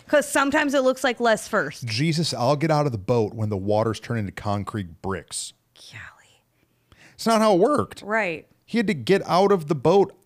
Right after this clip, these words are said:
Speaker 2: onto water. You have to get out into the impossible. And so this is what faith is.
Speaker 1: It is. You have to say yes, even when to the
Speaker 2: So,
Speaker 1: go.
Speaker 2: so what's your
Speaker 1: Sorry.
Speaker 2: timeline?
Speaker 1: Yeah, it's so frustrating.
Speaker 2: I wish that you,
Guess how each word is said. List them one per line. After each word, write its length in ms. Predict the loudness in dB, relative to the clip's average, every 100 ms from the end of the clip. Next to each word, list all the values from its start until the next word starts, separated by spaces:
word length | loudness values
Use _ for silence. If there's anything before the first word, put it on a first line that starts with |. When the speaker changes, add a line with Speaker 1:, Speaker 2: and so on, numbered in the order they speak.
| 0
Speaker 2:
onto 560 | 2 4 0 0 0
water. 500 | 2 4 4 2 -2 -6 _ _ _ -2
You 100 | 0
have 80 | 0
to 80 |
get 360 | -2 0 -2 -2
out 340 | 0 2 2 0 _
into 340 | -2 0 0
the 120 | -2 -2
impossible. 680 | -2 -4 -4 -4 -10 -12 -18 _ _ _ _
And 180 | -2 -2
so 480 | 2 4 4 2 -4 _ _
this 280 | -6 -4 -4
is 120 | -4
what 160 | -4 -4
faith 380 | -4 -6 -6 -8
is. 580 | -8 -8 -10 -14 -14 -12
Speaker 1:
It 100 | -6
is. 520 | -4 -4 -6 -8 -18 _ _ _ _
You 180 | -6 -4
have 200 | -2 -4
to 80 | -6
say 160 | -6 -4
yes, 440 | -2 -2 -2 -6 -14
even 400 | -8 -4 -2 -2
when 280 | -2 -4 -6 -12 -10
to 120 | -4
the 60 | 0
Speaker 2:
So, 220 | 2 0 -6 _ _ _ -12
Speaker 1:
go. 240 | -10 -10
Speaker 2:
so 160 | -8 -2
what's 140 | -2
your 80 | -2
Speaker 1:
Sorry. 160 | -4 -4
Speaker 2:
timeline? 200 | -4 -10 _ _ _ _ _ _ _ _ _ _ _
Speaker 1:
Yeah, 160 | -14 -12
it's 120 | -12
so 200 | -12 -12
frustrating. 440 | -12 -16 -14 -2
Speaker 2:
I 40 | 0
wish 280 | 2 0
that 100 | -2
you, 240 | -4 -4